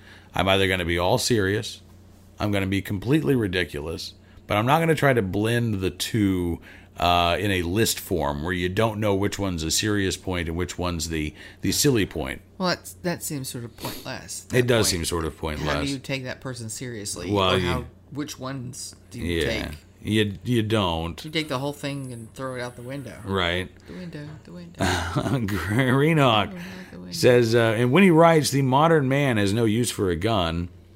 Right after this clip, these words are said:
Speaker 1: He doesn't own one, and he never will. It seems obvious that, uh, this guy's a product of downstate New York, which has firmly alienated itself from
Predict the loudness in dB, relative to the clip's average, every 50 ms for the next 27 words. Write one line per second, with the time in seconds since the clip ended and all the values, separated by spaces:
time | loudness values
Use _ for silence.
0 | -10 -4 -2 0 0 2 2 0 0 0 0 0 -2 -2 -2 -2 -2 -2 0 0
1 | 0 0 2 2 4 4 2 2 -2 -6 -14 -18 -10 -2 2 4 6 8 8 8
2 | 8 8 8 8 8 8 8 8 8 6 6 4 4 4 2 2 2 2 2 2
3 | 4 2 2 0 0 0 0 2 0 0 2 2 2 2 2 0 -2 -4 -2 -2
4 | -2 -2 -2 -2 -2 -2 -2 0 0 0 0 0 0 -2 -4 -4 -4 -4 -4 -4
5 | -4 -4 -4 -4 -2 -2 -2 -2 -2 -2 -2 -2 -2 -2 -4 -4 -6 -6 -4 -4
6 | -2 -2 -2 -2 -2 -2 -2 -2 -2